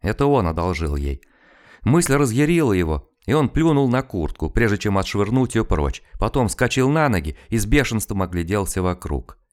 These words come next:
«Ты сука», пробормотал он. «Лживая, вероломная сука». «Норман», донеслось из темноты, и у него на мгновение перехватило дыхание в глотке. «Близко», подумал он.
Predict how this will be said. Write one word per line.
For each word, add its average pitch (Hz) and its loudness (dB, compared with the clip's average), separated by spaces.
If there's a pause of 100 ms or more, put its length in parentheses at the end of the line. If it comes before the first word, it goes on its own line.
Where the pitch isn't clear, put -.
(300)
«Ты 87 -2
сука», 104 -4 (180)
пробормотал 78 -2
он. 73 -4 (340)
«Лживая, 98 0
вероломная 104 0
сука». 101 -4 (880)
«Норман», 98 -2 (260)
донеслось 90 0
из 82 -4
темноты, 87 -2 (420)
и 92 0
у 117 4
него 120 4
на 107 2
мгновение 120 0
перехватило 104 -2
дыхание 90 -2
в 80 -6
глотке. 76 -6 (540)
«Близко», 87 -2 (200)
подумал 78 -2
он. 71 -2